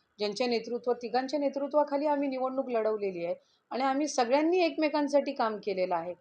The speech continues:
एकमेकांसाठी जर कामच केलं नसतं, तर इतकं मताधिक्य किंवा इतकं मँडेट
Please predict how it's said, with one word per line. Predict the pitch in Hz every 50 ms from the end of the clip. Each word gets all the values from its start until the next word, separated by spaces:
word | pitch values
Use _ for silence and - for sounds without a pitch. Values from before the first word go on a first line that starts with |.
| _ _ _ _ _ -
एकमेकांसाठी | 226 226 254 269 269 262 285 285 285 269 277 269 285 294
जर | 269 294 285
कामच | 294 - 262 262 269 294 294 -
केलं | - 294 285 285 285
नसतं, | 277 269 269 - 294 294
तर | 294 294
इतकं | 277 262 - - - 302 294
मताधिक्य | 277 262 254 285 277 247 254 262 - - 285 277
किंवा | 277 - 285 254 254 - 277 285
इतकं | 220 - _ _ - 302 302 294 269
मँडेट | 240 240 240 247 240 277 240 - -